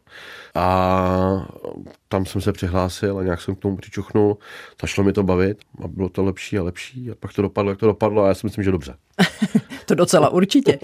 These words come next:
Speaker 1: <laughs>
Speaker 2: Ale absolvoval jste nějaký kurz nebo nějaké, kromě toho jednoho školení asi, které tam proběhlo?
Speaker 1: Já jediný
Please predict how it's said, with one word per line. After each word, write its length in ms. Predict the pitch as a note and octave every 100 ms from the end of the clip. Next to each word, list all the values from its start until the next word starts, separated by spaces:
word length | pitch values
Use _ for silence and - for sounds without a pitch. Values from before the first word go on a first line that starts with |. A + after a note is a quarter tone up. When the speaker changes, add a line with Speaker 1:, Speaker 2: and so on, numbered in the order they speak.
| - -
Speaker 1:
<laughs> 260 | G#3+ - -
Speaker 2:
Ale 120 | C3+
absolvoval 520 | - - D3+ D3 E3
jste 180 | - G3
nějaký 480 | E3+ C#3 C#3 F3+ E3+
kurz 340 | - A#3+ G#3 -
nebo 160 | F#3+
nějaké, 520 | D#3+ C#3+ C#3+ - D3 C#3 -
kromě 240 | C#3 C#3
toho 200 | D3+ D#3
jednoho 320 | C3+ C#3 D#3+
školení 460 | - - B2+ B2+ -
asi, 180 | - C#3+
které 280 | - B2+
tam 140 | C3+ D3+
proběhlo? 560 | D3+ C#3 C3+ C3 C3+ D#3
Speaker 1:
Já 160 | G2
jediný 600 | G#2+ - G#2 G#2+ A2 B2+